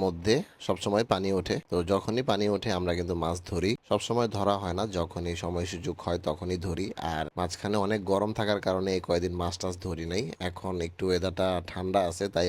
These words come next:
আসছি মাছ ধরার জন্য। আজকে আমি একা আসি নাই, আমার সাথে আরো কয়েকটা ছোট ভাই আসছে,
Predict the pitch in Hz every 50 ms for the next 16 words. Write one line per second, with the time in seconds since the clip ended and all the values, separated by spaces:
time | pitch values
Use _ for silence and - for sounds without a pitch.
0 | 85 85 85 - - 87 87 85 85 87 - - 90 92 87 85 95 90 90 104
1 | 131 - - - 95 90 - - 110 104 107 104 95 95 87 - 101 98 101 -
2 | - 98 98 110 123 - 87 85 87 87 - 87 82 - 95 85 87 92 87 -
3 | 92 87 82 - 90 80 - - 98 - 104 98 95 87 85 85 87 - -